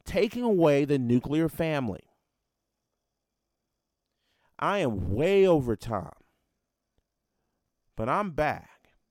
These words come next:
And over the next several weeks, and we're gonna do this once a week, maybe even twice, depending on how crazy I am,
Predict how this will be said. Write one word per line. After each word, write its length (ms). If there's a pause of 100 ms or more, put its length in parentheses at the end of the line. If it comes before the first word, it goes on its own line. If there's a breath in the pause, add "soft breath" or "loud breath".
(680)
And 100
over 240
the 120
next 340
several 380
weeks, 360
and 140
we're 100
gonna 200
do 200
this 280
once 320
a 40
week, 300 (100)
maybe 280
even 240
twice, 380
depending 300
on 80
how 140
crazy 420
I 140
am, 280